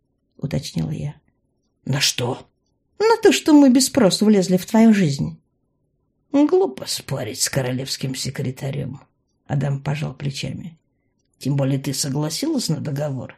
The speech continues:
который я старательно соблюдаю». «Ах, вот в чём дело. Договор о сотрудничестве. Как же я могла забыть?»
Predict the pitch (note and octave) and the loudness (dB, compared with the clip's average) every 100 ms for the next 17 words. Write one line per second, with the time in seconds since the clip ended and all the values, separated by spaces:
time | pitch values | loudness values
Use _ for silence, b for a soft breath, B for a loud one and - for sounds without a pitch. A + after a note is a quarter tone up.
0 | - C#3+ D3+ C3+ B2 E3 C#3+ - C#3+ C#3 | -6 -2 0 0 -2 0 0 -2 -4 -2
1 | C#3 E3 E3 F3 E3 - - - _ _ | -2 -2 -2 -4 -6 -8 -12 -20 _ _
2 | _ _ B3 B3+ A#3+ D4 D4 F4 G4 F#4+ | _ _ 6 6 4 -4 -2 2 4 4
3 | - - - G#3+ G3+ F3 F3+ D#3+ D#3+ - | 0 -8 2 4 4 2 2 2 -2 -8
4 | _ A3+ A#3 D4 D#4+ E4 D#4 D4+ D#4 D4+ | _ -2 2 6 6 6 4 4 4 2
5 | F#4 F#4 C4 F3 D#3+ - - - - - | 4 4 4 2 -2 -6 -8 -8 -10 -10
6 | _ _ _ - F#4+ G#4 D#4+ D4 D#4 C#4 | _ _ _ 2 6 6 2 2 2 4
7 | C#4+ C#4 A#3+ G#3 A3 A3+ G#3 F#3+ F3 E3 | 4 6 6 4 0 0 0 -2 0 -4
8 | E3 - | -6 -14